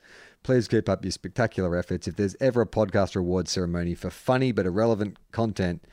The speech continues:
<laughs> you would be writing a victory <laughs> speech. <laughs> I'll take that. Funny but irrelevant.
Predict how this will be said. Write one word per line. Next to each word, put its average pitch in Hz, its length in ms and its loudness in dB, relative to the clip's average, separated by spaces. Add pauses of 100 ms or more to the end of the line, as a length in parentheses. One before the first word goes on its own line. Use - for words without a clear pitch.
(460)
<laughs> 98 200 -2 (260)
you 107 160 2
would 110 100 2
be 120 120 4
writing 117 300 4
a 127 40 2
victory 104 380 -2
<laughs> - 0 -
speech. - 680 -2 (1200)
<laughs> - 240 -6
I'll 349 100 6
take 139 340 2
that. - 360 4 (380)
Funny 180 380 2
but 151 160 2
irrelevant. 104 520 2